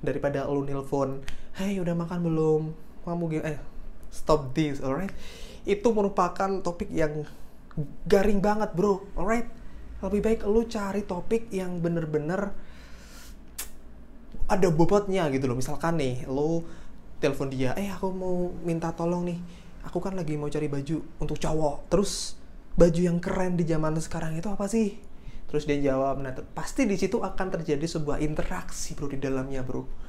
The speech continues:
Nah, jadi setelah dia merasa dekat, merasa nyambung dengan kalian, pasti jodoh kalian atau gebetan kalian akan merasa dekat, merasa nyaman.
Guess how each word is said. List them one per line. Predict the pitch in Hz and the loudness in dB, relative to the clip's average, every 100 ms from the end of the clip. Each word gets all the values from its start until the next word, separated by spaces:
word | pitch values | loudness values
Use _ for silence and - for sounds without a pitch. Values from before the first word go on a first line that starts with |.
| - - - - | -4 -4 -4 -2
Nah, | 127 | -2
jadi | 139 | 0
setelah | 196 - 170 160 | -2 -4 -4 -4
dia | 147 143 139 139 | -2 -2 0 -2
merasa | 139 139 135 139 - 143 | -4 -4 -4 -4 -4 -2
dekat, | 143 143 143 - 123 143 | -2 -4 -6 -8 -8 -8
merasa | 135 131 - 139 131 - - - - - - - - - - - - 220 | -6 -6 -2 -2 -2 -4 -8 -6 -10 -12 -14 -14 -12 -12 -12 -14 -2 2
nyambung | 247 247 180 175 156 | 4 6 6 6 6
dengan | 151 151 | 2 0
kalian, | 156 156 214 143 156 | -2 -2 -2 -2 -4
pasti | 165 - - 220 247 - - - - - - | -8 -8 -4 -2 -2 -4 -8 -10 -12 -12 -2
jodoh | - 190 175 170 | 6 8 8 6
kalian | 170 160 143 147 | 4 2 0 -4
atau | 139 131 131 135 | -4 -4 -2 4
gebetan | 156 151 151 147 | 6 6 4 0
kalian | 147 151 147 147 | -2 -2 0 2
akan | 151 151 160 170 | 2 0 -2 -2
merasa | 175 196 190 185 180 - - 190 190 - - - - 156 | 0 2 2 2 0 -4 -2 0 0 -2 -12 -12 -4 -2
dekat, | 151 - 131 - - - - - - - | -2 0 -2 -2 -6 -6 -8 -10 -14 -6
merasa | 143 143 139 - 170 170 - | -2 -2 -2 -4 -2 -2 -4
nyaman. | 160 147 143 120 110 | -2 4 8 8 8